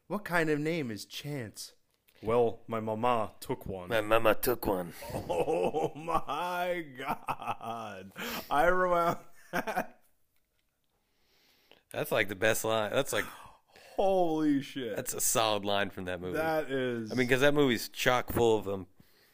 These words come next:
Speaker 2: I mean, they're mostly Uncle Duvets. I think everything Uncle Duvey says in that movie
Speaker 1: <laughs>
Speaker 2: is solid gold.
Speaker 1: You,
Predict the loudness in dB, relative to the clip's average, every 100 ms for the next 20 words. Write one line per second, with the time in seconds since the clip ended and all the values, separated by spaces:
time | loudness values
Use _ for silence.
0 | _ _ -4 2 4 6 6 6 2 0
1 | -2 -2 0 0 -2 -4 -8 -4 -4 2
2 | 2 2 0 -4 0 0 0 0 0 2
3 | 2 0 -4 -4 -4 -4 -4 -4 -4 -4
4 | -4 -6 -14 -20 -20 _ -2 -2 -2 -2
5 | 0 0 0 -2 -4 -6 -2 -2 -4 -8
6 | -8 -8 -10 -18 -18 -18 _ -18 -18 _
7 | _ -20 -18 -16 -16 -6 -2 0 0 -2